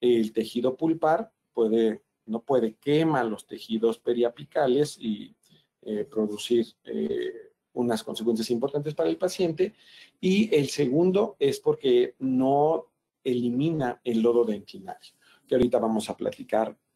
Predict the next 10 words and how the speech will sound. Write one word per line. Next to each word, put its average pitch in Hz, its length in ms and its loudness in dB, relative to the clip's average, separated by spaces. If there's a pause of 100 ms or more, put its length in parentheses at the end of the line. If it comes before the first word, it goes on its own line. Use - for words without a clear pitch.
con 113 220 -2
qué 120 140 2
vamos 107 340 -2
a 104 40 -4
resolver 127 600 0
esta 139 260 -8
situación. 202 560 -6 (480)
Entonces, 262 560 4 (540)
una 240 320 6
concentración 151 1080 0